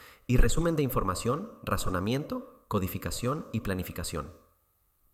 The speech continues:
Recuerda que puedes acceder a esta tecnología en bart punto google punto com. Gemini también está diseñado para entender la intención del usuario y crear experiencias personalizadas. Se adapta y entrega experiencias personalizadas basadas en las necesidades del usuario.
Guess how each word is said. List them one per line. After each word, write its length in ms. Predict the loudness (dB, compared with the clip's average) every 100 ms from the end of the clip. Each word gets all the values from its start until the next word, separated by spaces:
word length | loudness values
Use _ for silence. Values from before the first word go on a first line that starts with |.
| -20 -6
Recuerda 540 | 2 4 6 4 4 0
que 100 | 2
puedes 280 | 2 2
acceder 420 | 0 0 0 2 2
a 100 | 0
esta 180 | 0
tecnología 680 | -2 -2 -2 -2 -2 -2 -2 -2
en 200 | -2 2
bart 460 | 2 2 -2 -2
punto 320 | 2 2 2
google 540 | 2 2 2 -2 -4 2
punto 320 | 2 4 0
com. 220 | -2 -6 -8 -18 _ _ _ _ _ _ -14
Gemini 520 | 2 4 4 2 0 -4 -14 -20 -12
también 300 | 0 2 4
está 200 | 2 0
diseñado 540 | -2 0 0 2 0 0
para 140 | 0
entender 440 | 0 0 0 2 2
la 80 |
intención 420 | 0 0 0 0 2
del 140 | 0
usuario 460 | 2 2 4 0 0
y 80 | 0
crear 280 | 2 2 2
experiencias 680 | -2 -2 0 0 0 -2
personalizadas. 920 | 0 0 0 0 0 0 -2 -10 -14 -20 -20 -8
Se 200 | 4 6
adapta 480 | 6 4 2 -2 0
y 100 | 0
entrega 460 | 2 2 2 0 -2
experiencias 800 | -4 0 0 2 0 0 -4
personalizadas 840 | 0 -2 0 0 2 2 4 2 0
basadas 480 | 0 4 4 2 0
en 100 | -2
las 140 | 0
necesidades 580 | 0 0 0 2 2 2
del 140 | 0
usuario. 460 | 0 2 0 -2 -8